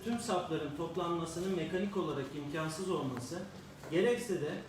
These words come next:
bu tarımsal atığın toplanabileceği hassas zamanının kısalığı ve depo-, depolanmasının zorluğu bu tesisin bu atıklar ile çalışmasını imkansız hale getirmektedir. Bu bir hayal ürünü. Şirket yetkilileri bölgeye gelmiş,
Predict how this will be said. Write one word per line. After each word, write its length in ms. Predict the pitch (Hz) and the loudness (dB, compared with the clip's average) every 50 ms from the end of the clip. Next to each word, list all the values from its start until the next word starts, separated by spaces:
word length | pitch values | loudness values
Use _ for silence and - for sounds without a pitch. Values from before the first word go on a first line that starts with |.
| - - - - - | -12 -14 -10 -4 -2
bu 160 | 208 226 - | -2 0 2
tarımsal 420 | 226 196 185 180 156 156 165 156 147 | 2 2 4 2 0 0 0 -2 -2
atığın 440 | 147 - 160 165 160 180 175 170 - - | -2 -2 -4 -2 2 2 2 2 2 0
toplanabileceği 800 | 180 160 - 175 175 180 190 185 180 170 160 143 139 151 156 156 | -2 -2 -2 0 0 0 2 2 2 2 2 0 0 -2 -2 -2
hassas 420 | 156 151 147 - 202 202 185 170 | -2 -2 -2 0 0 0 0 2
zamanının 520 | 175 160 151 147 139 135 131 127 131 127 120 - - | 0 0 0 0 0 0 0 0 0 -2 -4 -4 -6
kısalığı 480 | 156 - - 156 151 151 170 185 190 - | -6 -4 -2 -2 0 2 2 2 2 0
ve 60 | 151 | -2
depo-, 480 | 135 156 151 139 - 147 139 135 139 135 | -2 -2 -2 -2 -2 -4 -6 -4 -4 -2
depolanmasının 760 | 135 131 156 147 147 156 160 160 160 160 160 - 165 175 175 | -2 -2 0 0 2 2 2 2 2 0 0 -2 -2 -4 -4
zorluğu 500 | 151 151 170 175 175 151 139 147 160 - - - - - - - - - - - 170 | -2 2 2 2 4 2 2 0 -2 -2 -4 -8 -12 -14 -14 -14 -14 -14 -8 -6 -4
bu 100 | 190 - | 0 2
tesisin 440 | 202 170 151 - - - 143 147 156 | 4 4 4 2 -2 -4 -4 0 2
bu 140 | 180 190 185 | 4 4 4
atıklar 420 | 180 - - - - 147 139 - - - 165 | 4 2 -2 -4 -4 -2 0 0 0 0 0
ile 160 | 156 147 143 | 0 0 0
çalışmasını 680 | - 180 175 170 160 - 147 143 135 139 151 160 175 175 - - 139 | 2 2 2 2 2 0 -4 -4 -4 -4 -4 -4 -4 -4 -4 -6 -6
imkansız 680 | 151 151 156 - 170 156 156 151 151 - 170 156 - 165 | -6 -6 -6 -2 -2 0 0 0 -2 -4 -6 -6 -4 -2
hale 220 | 139 135 139 151 | -2 -2 -2 -2
getirmektedir. 840 | 151 143 139 - - - 131 135 127 113 - 131 117 101 - - - - - - - - - - - - - - - - | -2 -2 -4 -4 -4 -4 -4 -4 -4 -4 -4 -6 -6 -6 -8 -10 -12 -14 -16 -16 -16 -16 -16 -16 -14 -14 -14 -12 -4 0
Bu 120 | 190 208 190 | 0 2 2
bir 120 | 214 208 | 2 0
hayal 300 | 185 180 185 180 180 185 | 0 2 2 4 4 4
ürünü. 360 | 180 165 147 127 117 113 104 101 - - - - - - - - - - - - - - - - | 4 2 2 0 -2 -2 -4 -6 -8 -10 -10 -10 -12 -12 -12 -12 -12 -12 -12 -12 -14 -12 -10 -4
Şirket 460 | - 175 170 - - 226 220 220 220 | -2 -2 -2 2 4 4 4 4 4
yetkilileri 640 | 196 - - - 170 156 139 131 127 127 143 196 202 - - - - 139 | 4 2 2 0 -2 -2 0 0 0 0 0 0 -2 -4 -6 -6 -4 -2
bölgeye 440 | 151 156 160 160 180 190 202 190 190 | 0 0 2 6 6 6 8 8 6
gelmiş, 380 | 170 - 131 131 135 190 - | 4 4 2 2 0 -2 -4